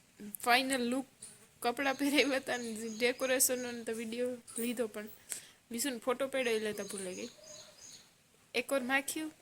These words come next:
એક ઓર ગરમી ને પાછા વિશુના નખરા. ને એને એને હુવે જવું તો મન મન ફોટોશૂટનો વીડિયોમાં એમાં યાદ ન હોય ફોટોશૂટ. મન મન કર્યા બે ફોટા હારા આવ્યા, બાકી બધાયમાં હલે હુવે ને બધાયમાં રોવે.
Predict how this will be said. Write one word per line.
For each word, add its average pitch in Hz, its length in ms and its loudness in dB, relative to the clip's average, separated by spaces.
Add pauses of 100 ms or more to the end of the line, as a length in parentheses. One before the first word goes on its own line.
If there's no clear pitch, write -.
એક 247 140 -2
ઓર 247 120 4
ગરમી 247 420 0 (720)
ને 196 480 -6 (240)
પાછા 247 220 2
વિશુના 233 440 2
નખરા. 214 340 -6 (1500)
ને 214 280 -2
એને 240 120 0
એને 262 140 2
હુવે 254 300 4
જવું 185 340 -4
તો 185 80 -8 (480)
મન 254 200 0
મન 262 160 2
ફોટોશૂટનો 247 640 -2 (300)
વીડિયોમાં 226 440 0
એમાં 214 200 -2
યાદ 214 280 2
ન 233 80 -4
હોય 208 160 -4
ફોટોશૂટ. 214 500 -12 (340)
મન 233 260 0
મન 214 180 -2
કર્યા 214 200 2
બે 214 200 2
ફોટા 233 380 -2
હારા 208 260 -2
આવ્યા, 202 200 -4
બાકી 208 260 -4
બધાયમાં 233 580 2
હલે 220 200 2
હુવે 202 220 -2
ને 202 80 -6
બધાયમાં 226 440 0
રોવે. 202 240 -4